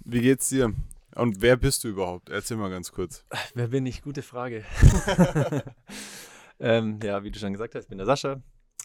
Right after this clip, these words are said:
Speaker 2: Ähm, arbeite seit jetzt über einem guten Jahr bei achtzig zwanzig, bin Management Consultant und seit kurzem, ähm, übernehme ich auch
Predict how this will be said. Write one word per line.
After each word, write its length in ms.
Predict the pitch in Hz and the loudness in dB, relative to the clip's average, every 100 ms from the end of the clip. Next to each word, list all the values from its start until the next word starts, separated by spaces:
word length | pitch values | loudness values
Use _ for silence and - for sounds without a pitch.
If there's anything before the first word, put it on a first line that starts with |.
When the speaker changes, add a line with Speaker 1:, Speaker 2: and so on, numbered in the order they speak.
| _ | _
Speaker 2:
Ähm, 600 | 104 98 98 95 95 95 _ - - _ _ _ _ _ - - - - | -8 -8 -8 -10 -12 -14 _ -20 -20 _ _ _ _ _ -20 -20 -20 -14
arbeite 800 | - 104 104 107 - 98 98 90 - - | -4 -2 -2 -6 -8 -12 -12 -14 -20 -20
seit 280 | - 92 | -14 -14
jetzt 160 | - - | -14 -18
über 220 | 101 101 | -16 -14
einem 180 | 95 98 | -14 -14
guten 220 | 117 117 | -16 -14
Jahr 260 | 107 110 110 | -12 -10 -10
bei 100 | 107 | -12
achtzig 300 | - - - | -14 -16 -14
zwanzig, 420 | 113 110 113 - | -14 -14 -16 -16
bin 140 | 104 | -16
Management 420 | 98 107 104 107 98 | -14 -12 -12 -16 -14
Consultant 680 | 107 - 107 104 113 107 - _ _ - _ _ | -14 -8 -8 -10 -14 -20 -20 _ _ -20 _ _
und 260 | 113 104 90 | -8 -6 -4
seit 240 | 95 - | -6 -8
kurzem, 760 | - 127 - - 110 110 107 101 - | -6 -6 -6 -8 -8 -8 -12 -16 -14
ähm, 360 | 98 95 92 92 | -10 -10 -12 -14
übernehme 480 | 101 95 95 98 | -12 -10 -10 -10
ich 140 | 101 - | -10 -6
auch 260 | 92 - | -6 -6